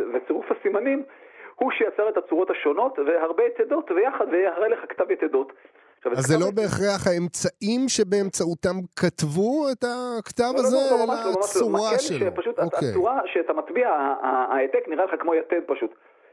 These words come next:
Speaker 1: לכן זה נקרא כתב יתדות, ואת כתב היתדות המציאו השומרים שישבו בדרום עיראק. הכתב התחיל ככתב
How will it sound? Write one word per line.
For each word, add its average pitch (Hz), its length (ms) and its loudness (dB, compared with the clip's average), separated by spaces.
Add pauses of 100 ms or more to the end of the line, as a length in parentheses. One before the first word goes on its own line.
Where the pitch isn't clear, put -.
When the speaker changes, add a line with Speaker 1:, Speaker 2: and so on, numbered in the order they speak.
(680)
Speaker 1:
לכן 196 260 0
זה 190 60 2
נקרא 170 220 0
כתב 160 220 -2
יתדות, 190 440 0 (480)
ואת 131 420 0
כתב - 240 0
היתדות 220 340 2
המציאו 254 460 -2
השומרים 170 460 0
שישבו 156 240 0
בדרום 156 300 0
עיראק. 139 300 -2
הכתב 185 300 0
התחיל 185 440 -2
ככתב 185 340 0